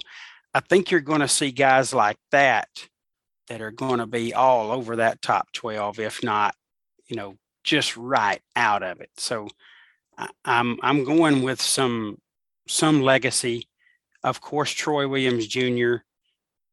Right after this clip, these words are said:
uh, is probably gonna make that twelve, I would think. But again, it's all about what someone's viewing as, um,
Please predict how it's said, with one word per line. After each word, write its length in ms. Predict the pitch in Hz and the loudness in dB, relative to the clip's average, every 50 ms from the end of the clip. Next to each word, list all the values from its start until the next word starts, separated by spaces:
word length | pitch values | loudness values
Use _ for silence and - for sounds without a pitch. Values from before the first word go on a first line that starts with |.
| _ - | _ -10
uh, 300 | - 107 104 101 101 - - | -6 -6 -4 -4 -6 -8 -8
is 220 | - 127 117 - | -8 -8 -8 -8
probably 720 | - - - - - 135 131 156 196 240 233 196 214 175 151 | -10 -12 -10 -2 2 4 6 6 6 6 4 2 2 0 0
gonna 240 | 131 151 147 131 107 | 2 0 0 0 0
make 400 | 101 101 98 107 139 139 _ - | -2 -2 0 0 0 0 _ 0
that 220 | 165 160 156 160 | 0 2 0 0
twelve, 520 | - - 165 165 170 170 175 170 - - - _ _ _ _ _ | -4 -8 -6 -6 -4 -4 -6 -8 -10 -16 -20 _ _ _ _ _
I 160 | - 120 139 165 | -2 2 2 2
would 240 | 175 175 165 - | 4 2 0 2
think. 440 | - 175 185 190 - - - - - _ _ _ _ _ _ _ _ _ _ _ _ _ _ _ _ - | 4 4 4 4 2 -2 -12 -20 -20 _ _ _ _ _ _ _ _ _ _ _ _ _ _ _ _ -4
But 260 | 127 123 123 120 - _ _ _ - _ _ _ _ _ - - | -2 0 0 -2 -2 _ _ _ -20 _ _ _ _ _ -14 -12
again, 380 | 117 - 147 143 131 113 104 123 | -6 -2 0 2 2 0 0 -2
it's 220 | 127 123 - - | -6 -6 -2 0
all 220 | 131 131 147 156 | 0 2 2 0
about 360 | 151 135 123 135 127 127 - - | -2 0 2 4 4 4 4 2
what 240 | 127 123 117 - | -4 -6 -6 -6
someone's 520 | - - - 139 135 131 127 127 123 120 117 | -6 -4 -2 -2 -2 0 0 0 0 0 -2
viewing 580 | 104 107 123 123 127 127 120 117 113 113 117 | -6 -6 -6 -6 -4 -2 0 0 0 -2 -4
as, 720 | - 117 113 113 110 110 110 107 104 - - - - - - _ _ _ _ _ - - - _ _ _ _ _ _ | -4 -2 0 0 0 0 0 -2 -2 -2 0 0 0 0 -4 _ _ _ _ _ -14 -14 -14 _ _ _ _ _ _
um, 720 | - - 110 110 110 107 107 107 110 107 107 107 104 98 | -14 -12 -10 -8 -6 -6 -6 -6 -6 -8 -8 -8 -10 -12